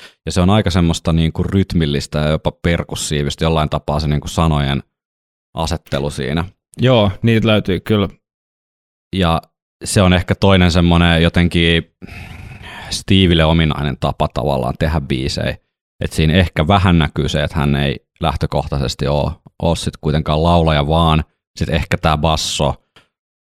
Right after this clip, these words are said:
Speaker 1: tavallaan rytmiosasto näkyy sit siinä, että minkälaisia, ää, laulu-, ää, kuvioita hän tekee omiin biiseihinsä.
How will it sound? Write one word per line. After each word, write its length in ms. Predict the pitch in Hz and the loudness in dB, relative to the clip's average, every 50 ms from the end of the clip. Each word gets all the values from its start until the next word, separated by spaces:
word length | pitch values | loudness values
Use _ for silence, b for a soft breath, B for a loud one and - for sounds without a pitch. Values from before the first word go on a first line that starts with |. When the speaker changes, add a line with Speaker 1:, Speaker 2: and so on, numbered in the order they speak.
| _ - | _ -4
Speaker 1:
tavallaan 260 | 78 78 76 76 76 | -2 0 0 0 2
rytmiosasto 680 | 80 87 80 - 85 85 78 76 80 78 76 - - 76 | 2 0 0 2 0 0 2 2 0 -2 -4 -4 -2 -2
näkyy 360 | 76 78 73 - 85 73 76 | 0 -2 -2 -2 -4 -4 -2
sit 140 | 80 76 - | -4 -4 -4
siinä, 240 | - 82 76 73 71 | -2 -2 -2 -2 -2
että 120 | - - | -2 -2
minkälaisia, 720 | 73 76 73 69 76 71 69 67 67 - 78 71 69 71 - - - | -2 -2 -2 -2 -2 -2 -2 -2 -2 -2 -2 0 0 -2 -4 -6 -6
ää, 180 | - 76 73 78 | -6 -4 -2 -2
laulu-, 440 | 80 80 82 80 78 78 78 - - - _ _ _ _ _ _ _ _ - - | 0 2 2 2 2 2 0 -2 -4 -8 _ _ _ _ _ _ _ _ -16 -16
ää, 280 | - - - - - - - | -14 -12 -12 -12 -14 -12 -6
kuvioita 440 | - 85 78 82 78 71 73 - 80 | -4 -2 0 2 2 0 0 -2 -4
hän 140 | 80 71 | -6 -4
tekee 420 | - 76 73 - - 69 73 69 71 - - - | -6 -6 -8 -6 -6 -4 -4 -4 -6 -8 -8 -2
omiin 360 | 87 85 82 82 78 71 67 | 0 0 2 2 2 0 0
biiseihinsä. 720 | 67 67 67 71 - - 69 69 76 73 82 - - | -2 -2 -2 -2 -4 -4 -6 -6 -6 -4 -4 -6 -6